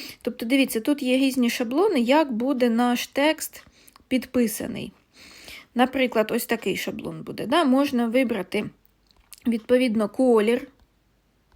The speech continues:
цього фону, на якому фоні ви пробуєте, обираєте той, на якому найкраще. А причому можна як прозорим, а можна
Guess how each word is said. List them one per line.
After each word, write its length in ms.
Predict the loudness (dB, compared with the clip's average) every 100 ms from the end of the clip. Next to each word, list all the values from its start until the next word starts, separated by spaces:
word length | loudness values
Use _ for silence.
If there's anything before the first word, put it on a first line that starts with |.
| _
цього 300 | 2 4 4
фону, 540 | 2 2 4 4 0 -4 -8
на 140 | -4 -2
якому 380 | 0 0 0 -2
фоні 360 | -2 0 0
ви 180 | 0 -4 -6 -18 -20 -20 -2
пробуєте, 580 | 2 4 4 2 2
обираєте 540 | 2 2 2 0 0 -4
той, 260 | 0 2
на 120 | 2 2
якому 420 | 0 0 0 0
найкраще. 800 | 0 0 -2 -4 -4 -4 -6 -6
А 40 | -6
причому 460 | -4 0 2 4
можна 360 | 4 4 2 2
як 180 | 0 -2
прозорим, 600 | -4 -4 2 2 2 0
а 80 | 0
можна 560 | 0 0 0 0 -2